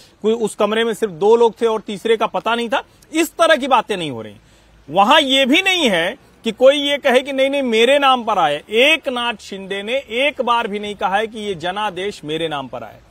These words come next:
वो एक बात जरूर बोलते हैं और इतना तो अधिकार होता है, वो कहते हैं कि लाडकी बहनों का लाडका भाई हूं मैं, तो इतना तो कहना ही चाहिए। और मैं ये मानता हूं एकनाथ शिंदे एक बहुत शानदार नेता के तौर पर उभरे हैं,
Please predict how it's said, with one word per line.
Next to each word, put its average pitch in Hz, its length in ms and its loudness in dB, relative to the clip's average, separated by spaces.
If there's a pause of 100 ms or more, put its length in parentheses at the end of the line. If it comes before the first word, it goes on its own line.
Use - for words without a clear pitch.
(240)
वो 208 80 0
एक 196 220 -2
बात 247 140 4
जरूर 254 260 0
बोलते 247 280 -4
हैं 262 80 -4
और 339 100 -6
इतना 220 260 -8
तो 254 80 -8
अधिकार 233 360 0
होता 208 280 -2
है, 151 140 -6 (560)
वो 226 100 -2
कहते 262 260 -2
हैं 302 120 4
कि 285 60 0
लाडकी 233 440 0
बहनों 254 300 -2
का 277 120 0
लाडका 240 380 2
भाई 185 240 0
हूं 185 100 -8
मैं, 180 140 -12 (300)
तो 302 60 -4
इतना 349 300 0
तो 370 120 -2
कहना 240 320 0
ही 330 120 2
चाहिए। 156 220 -6
और 294 180 -2
मैं 220 200 -2
ये 392 140 0
मानता 302 320 -2
हूं 180 200 -2 (340)
एकनाथ 294 440 -2
शिंदे 220 440 -2
एक 208 120 0
बहुत 208 240 -6
शानदार 185 480 -2
नेता 226 280 -8
के 214 100 -8
तौर 226 180 -10
पर 233 140 -10
उभरे 208 220 -8
हैं, 233 140 -16